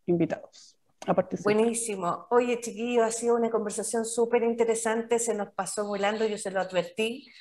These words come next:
Speaker 2: podemos estar conversando mucho rato, así que agradecerles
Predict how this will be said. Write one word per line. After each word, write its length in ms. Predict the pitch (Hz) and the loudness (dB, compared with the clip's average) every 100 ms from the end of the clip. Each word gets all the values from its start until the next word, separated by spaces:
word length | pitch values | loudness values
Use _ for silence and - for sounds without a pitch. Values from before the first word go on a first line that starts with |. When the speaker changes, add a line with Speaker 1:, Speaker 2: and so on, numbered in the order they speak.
| _ | _
Speaker 2:
podemos 240 | - 208 208 | 0 0 2
estar 180 | 208 214 | 0 -2
conversando 440 | 196 196 214 208 | -4 -2 -2 -2
mucho 300 | 208 214 214 | -2 -4 -2
rato, 460 | 185 196 208 247 254 | 0 0 0 -2 -2
así 320 | 214 202 226 | -4 -6 -6
que 240 | - 220 226 | 0 0 0
agradecerles 1160 | 202 202 190 190 180 277 285 311 330 330 - | -4 0 0 0 -2 -2 -2 -4 -8 -8 -10